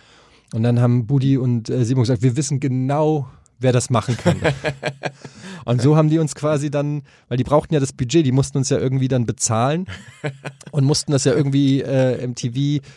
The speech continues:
Speaker 1: verklickern, äh, warum die jetzt diese zwei, äh, Moderatoren, da sind die, die sind noch vor der Kamera.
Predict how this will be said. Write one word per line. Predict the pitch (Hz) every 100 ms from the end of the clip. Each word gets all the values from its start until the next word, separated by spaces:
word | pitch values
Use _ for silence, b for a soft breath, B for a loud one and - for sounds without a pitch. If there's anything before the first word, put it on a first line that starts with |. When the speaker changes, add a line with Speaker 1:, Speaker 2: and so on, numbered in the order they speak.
| B
Speaker 1:
verklickern, | - 127 151 160 170 165 156
äh, | - 131
warum | 131 123 147
die | 143
jetzt | 135 -
diese | 139 127
zwei, | - 131 131 131 117
äh, | - 120
Moderatoren, | 127 139 123 - - 110 160 175
da | 117
sind | 107 139 127
die, | 113
die | 107
sind | 104 127
noch |
vor | - 185
der | 151
Kamera. | - 113 107 104 101